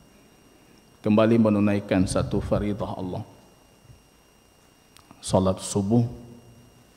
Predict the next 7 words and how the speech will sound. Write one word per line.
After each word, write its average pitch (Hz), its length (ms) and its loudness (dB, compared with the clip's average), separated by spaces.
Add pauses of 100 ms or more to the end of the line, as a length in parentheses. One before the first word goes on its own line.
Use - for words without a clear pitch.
(600)
berjamaah, 101 720 -4 (1120)
kemudian 95 400 -4
kita 90 240 -6
ikuti 101 640 -4 (1800)
dengan 98 320 0
mengkaji 120 880 4 (880)
ayat 110 320 2